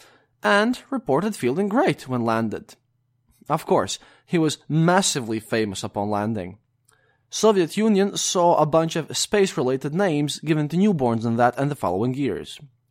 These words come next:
Gagarin, Vostok, Cosmos, Sputnik, Cosmonautica,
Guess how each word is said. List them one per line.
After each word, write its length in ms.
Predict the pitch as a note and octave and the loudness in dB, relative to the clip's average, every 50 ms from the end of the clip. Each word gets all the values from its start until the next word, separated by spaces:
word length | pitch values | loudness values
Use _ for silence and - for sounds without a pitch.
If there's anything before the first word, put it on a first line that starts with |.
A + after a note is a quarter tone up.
| _ - | _ -2
Gagarin, 720 | D3 D#3 C3+ D#3+ D#3 D#3+ D#3+ D#3+ D#3+ D3 C#3+ C#3 B2+ B2+ | -2 2 4 6 8 8 8 6 6 4 0 -2 -4 -6
Vostok, 760 | - A2 A#2+ A2+ - - - - D#3+ D3 C#3 B2+ - - - - _ _ _ _ - | -6 -6 -4 -4 -4 -4 0 2 4 4 4 2 0 -6 -18 -20 _ _ _ _ 2
Cosmos, 640 | - F3 F3 E3 - - F3+ E3 D3+ D3+ - - - - _ _ | 4 4 4 4 2 0 0 0 0 0 -2 -6 -8 -12 _ _
Sputnik, 640 | - - - - - F3+ E3+ - - E3+ D3+ C#3 - - _ - - - _ - | -10 -10 -8 -4 -2 -2 -2 -2 -2 -4 -4 -4 -6 -12 _ -20 -20 -18 _ -2
Cosmonautica, 880 | D#3 C#3+ - - C3 A#2 C3 F3+ A#3+ C4+ - - - - - E2 - | -2 -2 0 0 0 2 4 6 6 6 4 2 -4 -4 -6 -6 -6